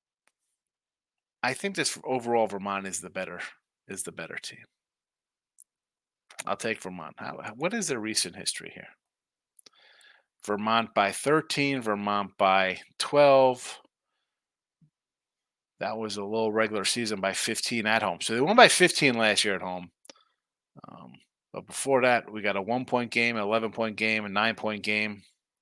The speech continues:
There's a Lowell win at home. Again, this is back in twenty twenty. Win by eight, then you're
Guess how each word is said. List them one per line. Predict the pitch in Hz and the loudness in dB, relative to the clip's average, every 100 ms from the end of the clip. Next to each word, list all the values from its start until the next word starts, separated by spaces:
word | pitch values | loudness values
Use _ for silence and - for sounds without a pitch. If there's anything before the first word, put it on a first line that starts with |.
| _ _ _ _ _ - | _ _ _ _ _ -4
There's | 107 117 | -2 2
a | 117 | 0
Lowell | 113 110 110 110 107 | 2 2 2 2 0
win | 107 107 104 | 0 -2 2
at | 104 104 | 4 4
home. | 107 113 107 120 117 _ - | 2 0 -2 -6 -14 _ -14
Again, | 92 95 101 101 110 123 _ _ - | -14 -4 -2 -2 -4 -12 _ _ -10
this | 101 - | -6 -6
is | 87 | -2
back | 95 98 95 | -2 -2 -4
in | |
twenty | - 104 98 92 | -10 -8 -10 -8
twenty. | - - 113 107 113 - _ _ _ _ _ _ | -6 -2 -2 -2 -6 -10 _ _ _ _ _ _
Win | - 104 | -10 -2
by | 92 | 2
eight, | 95 104 117 _ | 2 0 -4 _
then | 92 98 | -10 -8
you're | 98 | -8